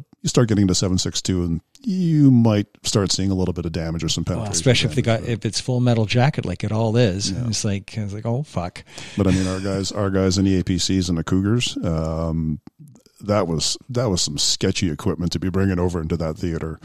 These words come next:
Speaker 2: Dude, you had Cougars? Fuck you. We had
Speaker 1: Cougars.
Speaker 2: the M one one threes.
Speaker 1: Yeah.
Speaker 2: So you win.
Speaker 1: <laughs>
Speaker 2: You know, uh, you win. We had the crappy M one one threes that were out of date then.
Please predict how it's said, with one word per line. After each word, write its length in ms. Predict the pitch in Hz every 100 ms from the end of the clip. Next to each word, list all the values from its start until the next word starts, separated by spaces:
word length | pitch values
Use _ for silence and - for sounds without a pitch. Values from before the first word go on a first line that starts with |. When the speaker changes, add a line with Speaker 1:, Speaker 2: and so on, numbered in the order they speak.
| -
Speaker 2:
Dude, 200 | 123 113
you 80 | 120
had 180 | 123 -
Cougars? 380 | 131 123 151
Fuck 300 | - 127 113 107
you. 200 | 90 80 -
We 100 | 127
had 200 | 135 131
Speaker 1:
Cougars. 40 |
Speaker 2:
the 140 | 123 123
M 100 | 117
one 140 | 113
one 140 | 110 101
threes. 480 | - 107 82 - 113
Speaker 1:
Yeah. 80 | 127
Speaker 2:
So 240 | 127 120
you 240 | 117 139 180
win. 480 | 165 120 139 214 175
Speaker 1:
<laughs> 60 | - 175 - - - _ _ - - -
Speaker 2:
You 140 | 156 139
know, 280 | 123 123 120 - 127
uh, 220 | 123 113 104
you 200 | 131 160
win. 340 | 170 135 127
We 120 | 127 143
had 180 | 160 131
the 80 |
crappy 500 | 117 127 120 - 113
M 100 | 113
one 160 | 113 107
one 140 | 101
threes 360 | 95 117 101 92
that 120 | 101
were 140 | 104 104
out 160 | 143
of 160 | 139 98
date 300 | 117 113 - 107 92
then. 600 | 98 123 131 85 80